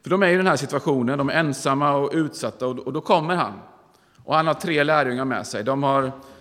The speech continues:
de har precis varit på, på förklaringsberget, och så kommer de tillbaka och kommer in här. Och det är väl en bra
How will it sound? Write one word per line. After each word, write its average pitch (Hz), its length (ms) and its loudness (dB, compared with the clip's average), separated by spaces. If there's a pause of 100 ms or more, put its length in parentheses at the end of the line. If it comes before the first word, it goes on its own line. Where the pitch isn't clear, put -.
(220)
de 131 140 -2
har 147 80 0
precis 151 320 -2
varit 143 280 0
på, 131 360 -2
på 131 100 -2
förklaringsberget, 120 2000 -4 (560)
och - 120 -16
så - 80 -10
kommer 131 280 -2
de 127 80 -4
tillbaka 117 680 -2 (960)
och 120 120 -4
kommer 127 200 -2
in 127 340 -2
här. 101 340 -10 (640)
Och 127 120 -4
det 156 80 4
är 160 40 2
väl 147 120 2
en 131 140 0
bra 123 580 -2